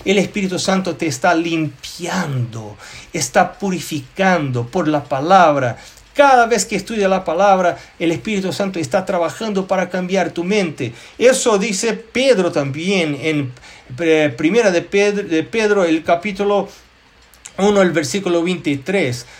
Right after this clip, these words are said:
Somos transformados por la palabra. Somos re-, vivificados por la palabra.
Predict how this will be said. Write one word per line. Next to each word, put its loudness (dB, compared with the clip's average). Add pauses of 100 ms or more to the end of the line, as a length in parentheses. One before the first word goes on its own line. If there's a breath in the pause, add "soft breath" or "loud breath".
Somos 2
transformados 2
por -4
la -2
palabra. -2 (180 loud breath)
Somos 0 (180 loud breath)
re-, -6
vivificados 2
por 0
la 0
palabra. 0